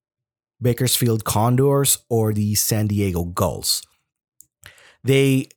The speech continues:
also play a three-game series, but the San Diego Gulls won the first game and the, the Condors won the second game in overtime. So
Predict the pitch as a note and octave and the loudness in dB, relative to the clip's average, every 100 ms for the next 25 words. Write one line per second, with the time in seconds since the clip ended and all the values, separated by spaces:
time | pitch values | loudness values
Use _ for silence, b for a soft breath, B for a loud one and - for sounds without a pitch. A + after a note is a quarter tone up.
0 | _ D3 D#3+ D#3 C#3+ B2+ B2 A2 - A#2+ | _ 0 2 2 2 0 0 0 -2 -2
1 | B2 B2 A#2+ A2 A2+ G#2+ - D3+ D3+ A2 | 0 0 0 0 0 0 0 0 0 0
2 | - A2+ G#2 G2+ _ _ b b b b | -4 -2 -4 -4 _ _ b b b b
3 | _ B2+ D3+ D#3 E3+ D3 C#3 B2+ B2 A#2 | _ 0 2 4 4 4 4 4 2 2
4 | - - - - _ _ C3 C#3+ D#3 D#3+ | 0 -2 -6 -16 _ _ -2 0 0 0
5 | D3+ C#3+ C#3+ C#3+ C#3+ - A#2 A2+ A2 A2 | 0 2 2 0 -2 -4 -2 0 0 -2
6 | A2+ A2+ G#2+ G#2 G2+ - _ _ _ _ | -2 -2 -2 -4 -6 -10 _ _ _ _
7 | _ _ _ _ _ _ _ C#3 - B2+ | _ _ _ _ _ _ _ -6 -2 0
8 | C3+ B2+ B2 B2 - B2 A#2+ A2 A2 G2+ | 2 2 2 2 2 2 2 0 0 0
9 | - B2+ A#2 G#2+ G#2 G2 F#2+ F#2+ E2+ - | 0 0 0 0 0 0 0 -2 -4 -6
10 | D#2 G1+ _ _ b b b b - - | -8 -10 _ _ b b b b -2 0
11 | A#2+ F#2+ F#2 | 2 0 -4